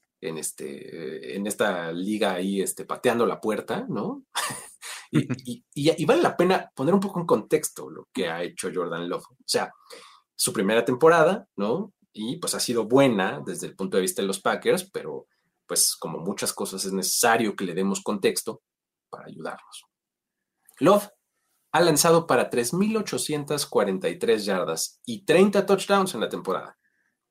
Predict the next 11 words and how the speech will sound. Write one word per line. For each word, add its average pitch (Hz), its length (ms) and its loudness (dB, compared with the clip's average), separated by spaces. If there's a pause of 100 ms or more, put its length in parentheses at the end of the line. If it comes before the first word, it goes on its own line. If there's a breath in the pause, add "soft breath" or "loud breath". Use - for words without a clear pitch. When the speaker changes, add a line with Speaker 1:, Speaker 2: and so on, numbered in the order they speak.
Speaker 2:
Ok. 120 140 -6 (1040)
Speaker 1:
Treinta 302 360 2
touchdowns, 339 400 -2
<laughs> - 520 -2
o 196 40 4
sea, 170 440 0 (240)
Speaker 2:
Muy 202 200 4
bueno. 202 360 0 (120)
Speaker 1:
son - 480 2 (100)
un 392 80 4
montón, 160 480 4